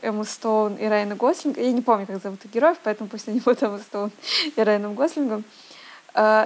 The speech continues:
там же тоже вот ты весь фильм такой: «Блин, ну они созданы для, друг для друга, они такая идеальная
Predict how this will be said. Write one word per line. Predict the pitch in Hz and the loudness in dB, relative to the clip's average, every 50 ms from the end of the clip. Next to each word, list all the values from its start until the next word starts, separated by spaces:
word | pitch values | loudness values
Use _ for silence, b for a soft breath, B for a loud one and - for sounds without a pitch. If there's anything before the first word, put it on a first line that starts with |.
| - - - | 0 0 0
там | 247 233 240 | 0 0 2
же | 226 226 | 0 2
тоже | - 269 254 254 254 226 | 4 4 4 4 2 0
вот | 208 214 208 - - - - - - - | -2 -2 -4 -4 -10 -20 -20 -20 -20 -8
ты | - 247 | -6 0
весь | 214 240 226 226 | 2 2 2 0
фильм | - - 254 254 262 | -2 -4 -4 -2 -2
такой: | 269 262 - 254 233 | -2 -2 -2 -2 -2
«Блин, | 202 220 220 254 262 247 240 | 0 0 2 2 2 4 2
ну | 247 | 2
они | 240 233 240 | 2 2 0
созданы | 240 - - 254 247 247 247 247 226 233 240 233 | 0 -2 0 2 4 4 4 2 2 0 -2 -2
для, | 220 208 214 220 233 226 220 | -4 -4 -2 -2 -2 -2 -2
друг | 202 - 226 233 220 202 | -4 -2 -2 -2 -2 0
для | 202 233 226 | 0 -2 -2
друга, | 214 233 226 226 240 226 220 220 | -2 -2 -4 -4 -4 -4 -2 -2
они | 214 214 214 | -2 -4 -4
такая | - 220 - - 233 262 285 285 | -8 -8 -4 0 0 2 2 0
идеальная | 233 254 240 233 233 226 226 226 220 | 0 0 -2 0 0 -2 -2 -6 -8